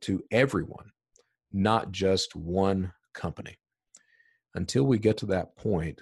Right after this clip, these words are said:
where we're able to freely exchange information, to talk to our peers about the troubles that we're seeing, about how crime is committed, about the types of, uh,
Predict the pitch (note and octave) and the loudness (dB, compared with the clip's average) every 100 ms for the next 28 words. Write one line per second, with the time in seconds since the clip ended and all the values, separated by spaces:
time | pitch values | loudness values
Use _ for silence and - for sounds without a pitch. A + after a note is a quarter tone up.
0 | - F2 E2+ F2 F#2 G#2+ G#2 - E2 - | -12 -8 -4 -2 0 0 -2 -4 -10 -12
1 | - - G2 G#2 G2+ G2 - - F2 E2+ | -12 -4 -2 -2 -2 -4 -8 -6 -6 -6
2 | E2 - - - - - _ _ - _ | -10 -12 -16 -14 -16 -20 _ _ -20 _
3 | _ _ _ - E2 D#2 - - G#2 A2 | _ _ _ -6 -4 -6 -12 -4 0 0
4 | - - G#2 G2 F#2 - F2+ E2 E2+ E2 | 0 -6 -2 -2 -2 -2 -2 0 -2 -6
5 | D#2+ - - A#2 A#2+ B2 - - E2+ E2+ | -10 -12 0 2 4 2 0 -4 -6 -8
6 | - - A#2 G#2+ G2+ F#2 - - - - | -6 0 2 4 2 -2 -8 -20 -20 -20
7 | _ - E2 F2+ F2 E2+ F#2+ F2+ - G#2 | _ -10 -2 2 2 0 0 -2 -4 -2
8 | F#2+ F2+ - E2+ F2 F2 D#2+ D#2 D2+ - | 0 -2 -4 -4 -2 -4 -6 -8 -10 -12
9 | - E2+ D#2+ - D2+ E2 - | -10 -8 -6 -8 -10 -12 -14